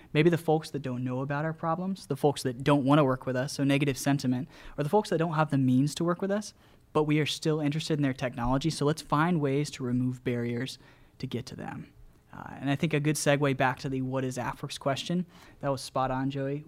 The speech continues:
One other thing to talk about is removing barriers. So by exercising these muscle movements of enabling the entrepreneurs,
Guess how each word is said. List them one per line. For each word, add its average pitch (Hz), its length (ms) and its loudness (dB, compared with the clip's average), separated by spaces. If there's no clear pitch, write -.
One 151 180 2
other 147 140 2
thing 147 220 0
to 131 60 0
talk 123 220 -2
about 160 260 2
is 139 280 -6
removing 131 400 0
barriers. - 560 -10
So 156 180 2
by 139 360 4
exercising 160 640 4
these 143 180 2
muscle 131 300 0
movements 156 340 0
of 147 160 -4
enabling 143 580 2
the 127 260 -4
entrepreneurs, 143 720 -2